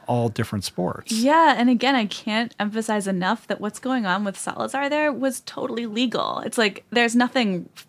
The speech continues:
Speaker 2: tech-, no one's ever said that there was actually something wrong with what he did. It's done by so many people. It's not sexual abuse. Um, and I think it's really, really important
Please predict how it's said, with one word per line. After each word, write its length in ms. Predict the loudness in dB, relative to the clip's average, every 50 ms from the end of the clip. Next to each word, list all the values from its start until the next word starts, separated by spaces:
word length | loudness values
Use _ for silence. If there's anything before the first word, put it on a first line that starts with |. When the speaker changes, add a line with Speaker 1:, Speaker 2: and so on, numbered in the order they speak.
| _ _ -4
Speaker 2:
tech-, 220 | 0 0 2 2
no 200 | 2 2 4 4
one's 220 | 4 6 4 4 4
ever 220 | 4 2 2 0
said 180 | -2 -2 -4 -4
that 100 | -2 0
there 100 | 0 0
was 120 | 0 0 0
actually 280 | -2 -2 -2 -4 -4 -2
something 420 | -2 -2 -2 0 -2 -2 -2 0
wrong 360 | -2 0 0 0 0 0 0
with 120 | -2 -2 -2
what 180 | -4 -6 -6
he 180 | -6 -6 -8 -6
did. 260 | -4 -2 -2 -2 -2
It's 220 | -2 -4 -6 -4
done 160 | -4 -2 -2 -2
by 100 | -2 -4
so 320 | -4 -4 -2 -2 0 0
many 240 | 0 0 -2 -4 -4
people. 300 | -4 -6 -6 -2 -2 -2
It's 160 | -2 -2 -4
not 260 | -2 -2 -2 -2 -2
sexual 400 | -4 -6 -6 -6 -8 -8 -6 -6
abuse. 540 | -6 -8 -6 -4 -4 -4 -4 -4 -6 -6 0
Um, 480 | 2 4 4 6 6 4 4 2 0 -2 -2 -2
and 320 | -2 0 0 0 0 0
I 140 | 0 0 0
think 160 | 0 -2 -4
it's 140 | -4 -6 -6
really, 400 | -8 -8 -6 -4 -2 0 0 0
really 240 | 0 -2 -2 -2 -2
important 580 | -2 -4 -4 -4 -4 -2 2 2 2 2 2